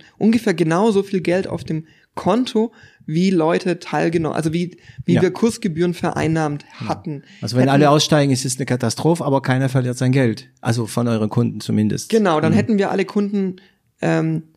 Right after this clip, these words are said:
Speaker 1: zurückzahlen können, zurückerstatten können und
Speaker 2: Mhm.
Speaker 1: dann kommen unsere laufenden Kosten, dann
Speaker 2: Ja.
Speaker 1: kommen die Gehälter und dann kommt der Moment, wo ich unruhig wurde, wo
Speaker 2: Mhm.
Speaker 1: ich Angst hatte, offen gestanden.
Speaker 2: Und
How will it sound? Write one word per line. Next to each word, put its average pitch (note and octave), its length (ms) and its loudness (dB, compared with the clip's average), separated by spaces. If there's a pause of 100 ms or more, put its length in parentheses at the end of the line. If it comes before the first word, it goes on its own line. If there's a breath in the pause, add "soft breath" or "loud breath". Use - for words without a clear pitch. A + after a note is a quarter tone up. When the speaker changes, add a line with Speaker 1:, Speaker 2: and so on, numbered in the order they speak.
(140)
Speaker 1:
zurückzahlen G#3 800 -2
können, G#3+ 220 0
zurückerstatten G3 720 -4
können G#3 300 0
und - 180 0
Speaker 2:
Mhm. G2+ 40 0
Speaker 1:
dann F3 260 2
kommen F#3 260 -2
unsere E3+ 300 -2
laufenden D#3 560 -2
Kosten, C#3+ 480 -4
dann C#3 100 -6
Speaker 2:
Ja. A2+ 120 0
Speaker 1:
kommen D#3+ 160 -2
die D3 80 0
Gehälter D#3+ 600 0
und E3+ 220 0 (500 loud breath)
dann D#3 160 2
kommt F#3+ 220 2
der F#3 80 4
Moment, F3 340 2
wo F3+ 140 2
ich - 240 -6 (340)
unruhig D#3+ 600 4
wurde, C#3+ 400 -8
wo - 120 0
Speaker 2:
Mhm. A#2 60 6
Speaker 1:
ich G#2+ 180 2
Angst D3+ 400 -2
hatte, D#3+ 340 -2 (760)
offen D3+ 280 -2
gestanden. C#3+ 600 -8 (800 loud breath)
Speaker 2:
Und B2 480 2